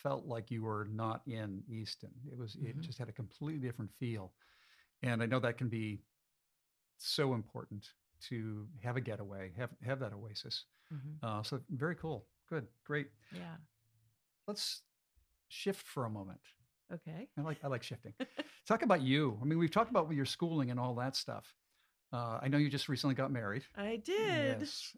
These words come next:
Speaker 1: And, uh,
Speaker 2: Yes.
Speaker 1: y-, your story behind that, I, I think is, <laughs> is, uh, I was gonna say fun. Uh, it's, it, it's, uh, it has a happy ending to it, but, you know, I guess the, the,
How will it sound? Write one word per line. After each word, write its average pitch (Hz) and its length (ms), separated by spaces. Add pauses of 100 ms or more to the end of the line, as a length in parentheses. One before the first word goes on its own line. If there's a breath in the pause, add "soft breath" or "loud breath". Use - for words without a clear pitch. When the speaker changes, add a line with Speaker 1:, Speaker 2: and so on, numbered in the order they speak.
Speaker 1:
And, 120 260
uh, 113 40 (300)
Speaker 2:
Yes. 110 120 (920)
Speaker 1:
y-, 120 260 (160)
your 135 180
story 156 340
behind 127 420
that, 107 140
I, 120 120 (120)
I 120 100
think 110 240
is, 107 260 (440)
<laughs> - 360
is, 156 200 (1300 soft breath)
uh, 151 40 (200)
I 120 120
was 123 120
gonna 143 120
say 127 200
fun. 170 400
Uh, 143 540
it's, 135 300
it, 131 180 (120)
it's, 127 340
uh, 120 220
it 120 60
has 135 160
a 127 40
happy 127 420
ending 139 340
to 123 240
it, 135 160
but, 120 240
you 127 140
know, 123 100
I 123 80
guess 131 180
the, 120 240 (440)
the, 135 120